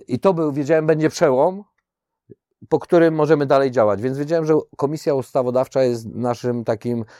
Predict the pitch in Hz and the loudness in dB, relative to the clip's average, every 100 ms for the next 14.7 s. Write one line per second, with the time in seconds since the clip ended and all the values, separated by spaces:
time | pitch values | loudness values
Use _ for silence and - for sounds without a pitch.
0 | _ - 151 143 127 - 120 117 - 98 | _ -2 0 0 -2 -2 -2 -2 0 0
1 | 110 135 147 123 127 127 135 - 127 135 | 0 -2 -4 -2 0 0 -2 -10 -8 -2
2 | 156 151 143 139 139 127 123 - - 117 | 0 0 0 0 0 0 -2 -4 -4 -2
3 | 113 110 _ _ _ _ 113 131 117 95 | -2 -4 _ _ _ _ -2 0 0 -2
4 | - - - _ - 101 98 101 95 95 | -4 -20 -20 _ -4 -2 -2 -2 -2 -2
5 | 87 73 65 - 117 120 110 - - - | -4 -8 -12 -16 -6 -4 -4 -8 -20 -20
6 | - - - - - - - - 135 - | -20 -20 -20 -20 -20 -20 -14 -2 0 2
7 | 151 156 127 - 107 101 113 101 92 - | 0 2 2 2 0 2 2 2 0 2
8 | 104 131 131 _ 127 _ _ _ _ _ | 2 0 -4 _ -20 _ _ _ _ _
9 | _ 123 107 110 107 104 - 101 101 101 | _ -2 0 2 2 2 0 0 2 2
10 | 101 98 98 95 95 87 - - 113 98 | 2 2 0 0 0 -4 -10 -8 -2 -2
11 | 95 85 _ 92 87 _ _ - 87 82 | -4 -12 _ -8 -8 _ _ -8 -6 -6
12 | 80 73 - 87 98 117 131 - _ - | -8 -12 -6 -4 -2 -4 -8 -10 _ -18
13 | - - - _ _ _ _ _ _ _ | -18 -20 -20 _ _ _ _ _ _ _
14 | _ _ _ _ _ 76 73 | _ _ _ _ _ -14 -14